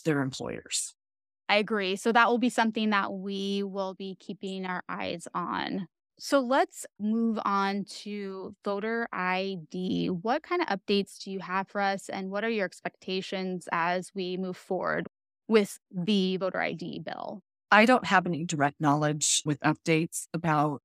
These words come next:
Speaker 1: what the senators are thinking about the voter I D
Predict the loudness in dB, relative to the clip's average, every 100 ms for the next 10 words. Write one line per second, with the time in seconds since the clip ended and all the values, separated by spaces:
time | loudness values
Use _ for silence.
0 | -4 -4 -2 2 4 6 4 2 0 2
1 | 0 2 2 0 _ _ _ _ _ 0
2 | 4 4 2 -2 _ _ _ 0 2 4
3 | 0 0 2 4 2 2 -4 -2 -4